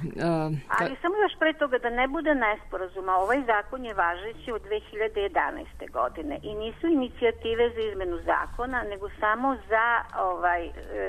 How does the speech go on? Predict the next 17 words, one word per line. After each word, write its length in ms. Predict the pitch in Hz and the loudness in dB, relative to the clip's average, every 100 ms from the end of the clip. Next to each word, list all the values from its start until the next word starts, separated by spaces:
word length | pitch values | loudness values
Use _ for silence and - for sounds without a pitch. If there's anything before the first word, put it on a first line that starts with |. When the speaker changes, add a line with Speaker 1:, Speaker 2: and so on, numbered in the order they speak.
| - 190 196 247 | -4 -4 -4 -2
Speaker 2:
neke, 420 | 226 240 - 151 | 0 0 -2 -8
znači, 280 | 156 190 202 | -6 -6 -4
ne 140 | 214 247 | -4 2
za 140 | 233 | 2
donošenje 600 | 220 208 220 - 196 170 | 4 2 0 -4 -4 -4
novog 380 | 175 190 233 254 | 2 4 4 0
zakona, 500 | 240 226 226 254 240 | 2 2 2 -4 -2
nego 260 | 226 220 220 | -4 -2 -2
za 160 | 220 | 0
neke 320 | 214 214 220 - | 2 2 4 4
izmene. 560 | 208 - - - 180 - - - - - | 4 0 -4 -6 -6 -8 -8 -8 -10 -4
O 140 | - 208 | 0 2
kojim 400 | 233 254 302 277 | 6 6 6 2
izmenama 520 | 254 214 196 185 185 | 0 -4 -4 -2 -4
je 60 | |
to 160 | 180 196 | -4 -2
reč? 160 | 185 175 | 0 0